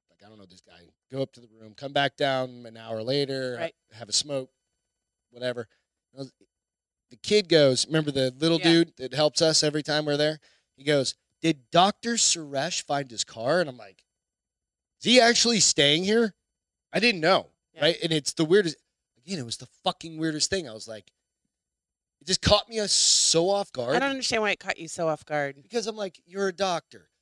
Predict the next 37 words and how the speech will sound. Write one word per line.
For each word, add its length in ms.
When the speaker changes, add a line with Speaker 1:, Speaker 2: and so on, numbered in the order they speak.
Speaker 1:
You're 140
this, 480
right? 200
Speaker 2:
Well, 220
Speaker 1:
You've 80
Speaker 2:
he's 100
Speaker 1:
been 80
here 100
Speaker 2:
still 80
Speaker 1:
for 80
Speaker 2:
a 60
Speaker 1:
two 160
Speaker 2:
human 180
Speaker 1:
weeks. 100
Speaker 2:
being 320
Speaker 1:
How 160
do 100
you 100
Speaker 2:
with 140
Speaker 1:
not 140
Speaker 2:
a 40
drinking 300
problem. 320
Speaker 1:
No, 200
how 160
do 80
you 80
not 220
know 80
where 140
your 120
fucking 400
car 260
is? 180
Like, 160
can't 260
you 240